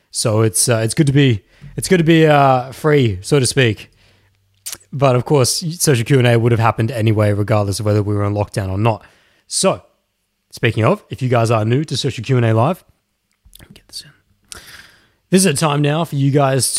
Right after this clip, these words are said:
to chop it up with me over the next two to four hours on anything dating, social dynamics, human interaction related. And, uh, we begin with a preloaded question that gets us going and forms the basis of the podcast. And then we'll have open Q and A in which that you guys can drop anything.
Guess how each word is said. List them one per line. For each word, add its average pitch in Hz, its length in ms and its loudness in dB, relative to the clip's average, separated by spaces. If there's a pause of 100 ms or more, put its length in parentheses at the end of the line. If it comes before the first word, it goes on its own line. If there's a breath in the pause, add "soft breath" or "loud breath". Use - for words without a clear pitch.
to 123 360 2
chop 170 200 0
it 131 60 0
up 160 120 -4
with 151 80 0
me 123 120 4
over 113 100 2
the 117 80 0
next 120 200 0
two 147 100 2
to 127 80 0
four 131 200 2
hours 117 640 2 (160)
on 117 280 0
anything 107 600 -4
dating, 120 420 -2
social 117 300 -6
dynamics, 113 440 0
human - 380 -2
interaction 113 560 -4
related. 113 680 0 (600 soft breath)
And, 107 320 -4
uh, 113 120 -2
we 127 120 0
begin 131 440 2
with 127 180 0
a 117 140 0
preloaded 123 400 0
question 123 640 0 (480 soft breath)
that 113 120 -8
gets 113 200 -6
us 107 100 -4
going 120 460 2
and 113 160 -4
forms 120 220 0
the 107 40 -4
basis 110 320 0
of 113 80 0
the 98 80 -6
podcast. 110 540 0
And 113 120 -2
then 104 300 0 (240 soft breath)
we'll 113 140 0
have 117 100 0
open 117 300 0
Q 113 180 0
and 107 100 2
A 101 240 0 (320 soft breath)
in 110 120 -2
which 110 160 0
that 107 100 0
you 107 140 -2
guys 107 180 2
can 110 120 -4
drop 110 180 -2
anything. 123 400 0